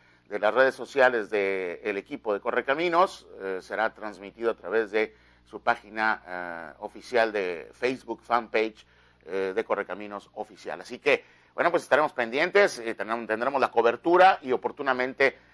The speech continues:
aquí en este espacio lo invito para que mañana, y bueno, a través de los diferentes, eh, espacios deportivos de Organización Radiofónica Tamaulipeca, eh, con Beto de la Garza y Aranza, también estén pendientes a las diecinueve horas del día de hoy, de los pormenores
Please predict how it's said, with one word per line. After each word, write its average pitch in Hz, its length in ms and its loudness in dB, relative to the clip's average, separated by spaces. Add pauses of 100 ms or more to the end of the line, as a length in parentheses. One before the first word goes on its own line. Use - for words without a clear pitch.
(200)
aquí 135 220 -6
en 127 80 0
este 131 160 -4
espacio 123 340 0
lo 127 60 -6
invito 113 240 -4
para 101 180 0
que 95 100 -16
mañana, 110 460 2 (280)
y 175 60 2
bueno, 123 200 6
a 107 60 0
través 92 220 0
de 120 60 2
los 95 100 -2
diferentes, 101 680 -4
eh, 58 400 -20
espacios 113 360 -4
deportivos 104 560 -2
de 92 100 -2
Organización 92 500 -6
Radiofónica 104 480 -4
Tamaulipeca, 95 720 2 (400)
eh, 92 220 -2
con 120 200 2
Beto 135 200 6
de 104 80 6
la 95 120 2
Garza 117 280 4
y 98 40 0
Aranza, 117 360 2
también 104 300 -6
estén 117 220 -4
pendientes 110 560 -4
a 82 80 0
las 78 100 -8
diecinueve 98 400 -2
horas 104 220 2
del 85 120 -8
día 107 140 2
de 98 140 2
hoy, 123 180 4 (260)
de 139 120 4
los 143 100 2
pormenores 127 640 2